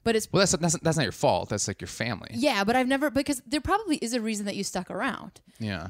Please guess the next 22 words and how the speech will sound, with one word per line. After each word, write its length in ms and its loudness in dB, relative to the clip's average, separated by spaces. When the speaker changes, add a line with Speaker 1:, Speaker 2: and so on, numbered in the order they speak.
Speaker 1:
You 80 0
know, 160 2
maybe 240 4
you, 160 2
maybe 360 2
it 40 0
was 160 0
exciting, 680 0
or 180 0
maybe 300 0
it 60 -4
was, 180 0
like 100 0
you 80 -4
said, 180 -2
habit. 600 -2
Maybe 280 -2
you 60 -2
feel 200 -4
trapped. 320 0
Maybe 240 -2
it's 160 -4